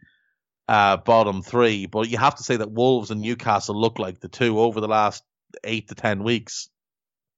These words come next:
They look like the two most likely to fall back into that mix, whereas Burnley have been largely trending up-, upwards, and Brighton, they just pick up points at the right time. Um,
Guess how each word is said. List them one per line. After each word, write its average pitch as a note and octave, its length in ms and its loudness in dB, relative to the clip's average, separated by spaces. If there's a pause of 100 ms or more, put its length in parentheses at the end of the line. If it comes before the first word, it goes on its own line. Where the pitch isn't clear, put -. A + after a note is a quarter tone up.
(800)
They C3+ 180 4
look C#3+ 180 4
like A#2 160 2
the - 80 -16
two A#2+ 220 0
most A2+ 300 -2
likely A#2 320 0
to - 100 -14
fall G#2+ 260 2
back G2+ 280 -2
into G#2 200 -8
that G2+ 200 -2
mix, G#2+ 400 -10 (580)
whereas A2 500 0 (160)
Burnley B2+ 520 2 (1120)
have A2+ 260 -2
been G#2+ 160 -4
largely A2 420 2
trending G2+ 420 -6
up-, A2+ 300 -4 (380)
upwards, A#2+ 560 0
and G#2 200 2
Brighton, A#2 600 2 (1400)
they A2 120 -6
just - 240 -4
pick - 200 -4
up G#2 100 0
points G#2+ 300 -2
at - 60 -20
the F#2+ 100 -6
right F#2+ 200 -4
time. G#2 300 -8 (640)
Um, G#2 640 0